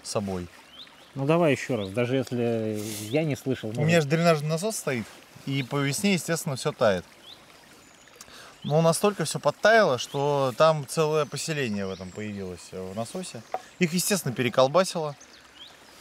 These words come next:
Speaker 1: Вот, но какие-то особо прыткие лягушки остались там жить, внутри насоса. Насос не, работал уже не так. Я достал,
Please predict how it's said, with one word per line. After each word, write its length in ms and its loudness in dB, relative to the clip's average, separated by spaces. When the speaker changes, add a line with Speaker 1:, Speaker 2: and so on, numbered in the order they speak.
Speaker 1:
Вот, 260 2
но 220 4
какие-то 360 2
особо 580 4
прыткие 840 0
лягушки 420 -2
остались 400 0
там 180 0
жить, 280 -4
внутри 340 -4
насоса. 560 2
Насос 340 0
не, 100 -2
работал 300 0
уже 160 -2
не 100 -6
так. 180 -2
Я 120 2
достал, 520 4